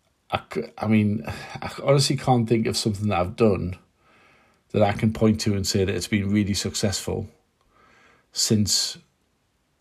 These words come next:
probably April twenty twenty-one, when I got my current job. Now, I'm, you know, I'm, I'm putting a pretty high bar on that in terms of things that I've tried that could have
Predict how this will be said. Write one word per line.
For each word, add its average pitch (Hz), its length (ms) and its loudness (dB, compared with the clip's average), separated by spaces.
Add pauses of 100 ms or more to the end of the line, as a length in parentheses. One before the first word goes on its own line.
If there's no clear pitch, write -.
(120)
probably 101 580 2
April 98 380 0
twenty 92 340 -6
twenty-one, 95 540 -2
when 95 240 -2
I 90 60 -2
got 87 200 -6
my 92 60 -4
current 90 340 -6
job. 90 260 -4 (1800)
Now, 98 420 2 (400)
I'm, 104 360 0 (440)
you 139 120 4
know, 92 320 2
I'm, 104 380 0
I'm 95 180 -2
putting 139 240 -2
a 113 60 0
pretty 127 260 -2
high 107 240 4
bar 104 300 4
on 87 140 -2
that - 200 -6
in 98 140 -6
terms 98 320 0
of 95 200 -2 (200)
things 98 240 0
that 92 120 0
I've - 120 -6
tried 92 320 0
that 87 100 -2
could 92 160 -4
have 87 260 -6